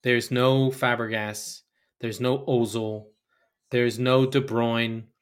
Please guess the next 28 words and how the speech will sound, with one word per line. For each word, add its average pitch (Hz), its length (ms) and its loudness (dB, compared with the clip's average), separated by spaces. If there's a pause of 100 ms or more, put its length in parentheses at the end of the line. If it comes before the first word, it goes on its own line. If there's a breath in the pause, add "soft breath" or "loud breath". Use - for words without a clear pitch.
(180)
There's 117 200 0
no 123 320 0
Odegaard. 107 760 0 (480 soft breath)
There's 123 340 2
no 127 260 2
Firmino 139 680 4
to 120 120 -4
a 113 40 -2
lesser 113 300 0
extent. 120 400 -4 (680 soft breath)
There's 139 240 4
no 170 220 2
player 160 560 2
like 131 300 0
that 123 240 0
on 123 180 -2
this 117 140 -4
team. 135 260 -6
No 139 200 4
Buendia. 135 800 2 (220 loud breath)
These 151 200 -6
types 180 360 -2
of, 151 180 2 (200 loud breath)
no, 156 340 2
no 147 180 0
Maddison, 135 880 2 (220)
no 135 260 2
Guimaraes. 120 800 2